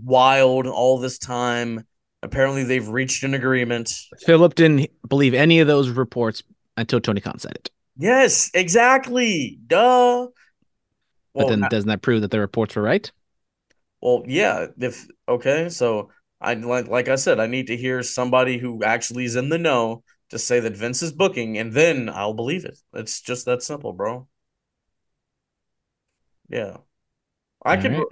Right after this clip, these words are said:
Speaker 1: I could report something. Does that mean it's true? No.
Speaker 2: No, you need sources.
Speaker 1: Okay, even,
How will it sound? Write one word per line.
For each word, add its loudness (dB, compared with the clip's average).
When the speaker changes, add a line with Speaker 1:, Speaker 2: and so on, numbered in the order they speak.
Speaker 1:
I 4
could -4
report 0
something. -2
Does -4
that 2
mean -6
it's -10
true? -10
No. -12
Speaker 2:
No, -2
you 4
need -2
sources. -2
Speaker 1:
Okay, -2
even, -8